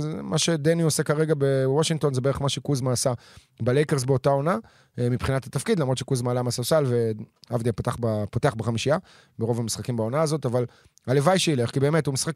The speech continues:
כדורסל רע, רע מאוד, גם אם הוא קולע עשרים וחמש ושלושים נקודות,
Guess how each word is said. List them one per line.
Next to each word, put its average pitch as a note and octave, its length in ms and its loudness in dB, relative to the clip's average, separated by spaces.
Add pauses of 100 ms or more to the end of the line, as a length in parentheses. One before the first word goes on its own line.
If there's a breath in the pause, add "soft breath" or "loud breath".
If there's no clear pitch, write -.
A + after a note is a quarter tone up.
כדורסל C#3 420 0
רע, A#2+ 200 -2 (440 soft breath)
רע D#3 180 2
מאוד, C3+ 340 2
גם D3 140 2
אם E3 80 0
הוא D3+ 100 -2
קולע D3+ 180 4
עשרים C#3+ 280 0
וחמש C#3 300 0
ושלושים C3+ 340 -2
נקודות, C3 540 0